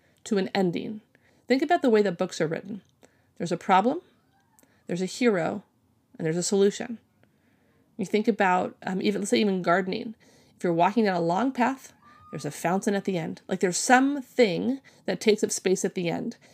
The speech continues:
In literature, our books end. Eh, we understand that they, that there's finality. We understand what happens. It's concrete.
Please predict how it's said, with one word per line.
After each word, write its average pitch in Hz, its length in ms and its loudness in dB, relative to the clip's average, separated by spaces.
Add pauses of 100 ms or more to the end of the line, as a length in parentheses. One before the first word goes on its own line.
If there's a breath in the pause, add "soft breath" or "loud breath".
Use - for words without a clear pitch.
In 196 300 2
literature, 214 640 2
our 190 100 4
books 202 320 -2 (280)
end. 196 600 -2
Eh, - 200 -2
we 190 160 2
understand 196 560 -2
that 185 120 -4
they, 175 260 0
that 180 140 -2
there's 180 180 -2
finality. 185 680 0
We 180 140 2
understand 180 440 -2
what 196 160 0
happens. 196 360 -4
It's 175 140 -6
concrete. - 800 -4